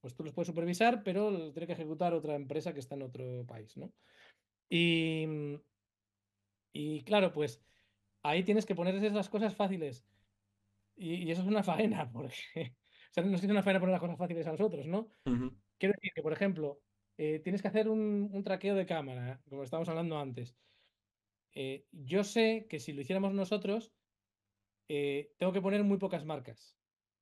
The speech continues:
Speaker 1: porque utilizamos una serie de herramientas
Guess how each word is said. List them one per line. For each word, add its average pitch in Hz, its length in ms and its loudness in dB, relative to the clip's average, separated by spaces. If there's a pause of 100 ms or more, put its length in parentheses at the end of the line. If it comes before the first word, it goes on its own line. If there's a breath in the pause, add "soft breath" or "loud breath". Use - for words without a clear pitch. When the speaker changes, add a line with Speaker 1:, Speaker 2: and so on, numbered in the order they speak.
(360)
Speaker 1:
porque 160 240 -2
utilizamos 165 440 0
una 180 160 2
serie 190 240 2
de 180 80 2
herramientas 226 720 2